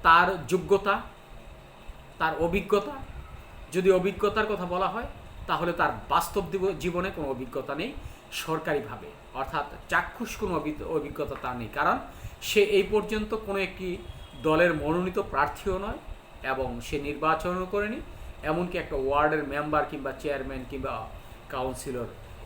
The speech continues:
এরকম কোনো পদেই তিনি অধিষ্ঠিত ছিলেন না। এবং ভবিষ্যতে যদি তিনি নির্বাচন করেন,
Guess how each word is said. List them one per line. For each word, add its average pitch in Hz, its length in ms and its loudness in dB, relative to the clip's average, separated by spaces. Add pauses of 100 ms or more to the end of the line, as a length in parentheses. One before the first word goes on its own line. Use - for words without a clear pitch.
এরকম 196 500 4
কোনো 208 280 2
পদেই 202 220 4
তিনি 226 200 -4
অধিষ্ঠিত 147 580 -4
ছিলেন 185 260 -4
না। 208 160 -6 (580)
এবং 135 340 0 (540)
ভবিষ্যতে 247 760 4 (640)
যদি 190 220 6
তিনি 208 200 -4
নির্বাচন 190 640 2
করেন, 202 260 0